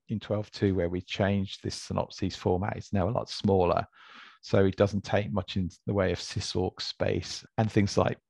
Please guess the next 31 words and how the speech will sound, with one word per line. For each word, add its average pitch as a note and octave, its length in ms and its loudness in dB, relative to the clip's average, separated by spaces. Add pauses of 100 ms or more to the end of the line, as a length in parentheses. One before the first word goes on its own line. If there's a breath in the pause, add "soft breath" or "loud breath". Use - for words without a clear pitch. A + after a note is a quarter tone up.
(120)
partition - 480 2
management G2 440 4
operations G2+ 520 2
become G2 280 0
a - 20 2
lot E2+ 180 0
faster - 480 2
because A2 380 0
we're F#2+ 80 -2
having G2 220 -2
to - 180 0
manage G2 640 0
less G2+ 240 2
data G#2+ 480 6
when G#2 180 4
we G#2+ 80 2
move A2 240 6
things G#2+ 300 0
around. A2+ 420 6
So G#2+ 200 6
it G#2+ 100 2 (320 soft breath)
has B2 160 6
a, C3 140 -2
a A#2+ 60 0
lot A#2+ 200 2
of G2 160 -2 (200)
knock-on G2+ 440 0
effects - 560 -6
that, - 180 0 (160)
you G#2 140 -2
know, F#2+ 160 -4